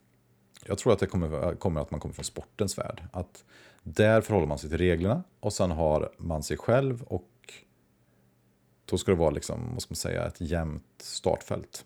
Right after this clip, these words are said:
Sen vet alla om att man har olika biologiska förutsättningar och sånt, men det får man strunta i, liksom. Det är samma som i,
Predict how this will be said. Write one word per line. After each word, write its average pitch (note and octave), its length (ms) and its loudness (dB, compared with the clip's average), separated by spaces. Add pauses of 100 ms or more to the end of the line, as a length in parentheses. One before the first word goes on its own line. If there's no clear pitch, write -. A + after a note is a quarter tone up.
(200)
Sen G#2+ 160 -2
vet A2 160 4
alla F#2+ 160 4
om D2+ 120 -2
att - 100 -12
man D2 120 -6
har G2 200 4
olika - 280 0
biologiska - 460 -8
förutsättningar A2 480 2
och A2 40 -6
sånt, A#2+ 220 0
men A2+ 120 0 (720)
det G2+ 80 -6
får - 120 -2
man F#2 60 4
strunta F2 380 -4
i, F2+ 40 -2
liksom. - 240 -8
Det F#2+ 40 -4
är F#2+ 40 -2
samma G#2 200 2
som F#2 280 -2
i, E2+ 380 2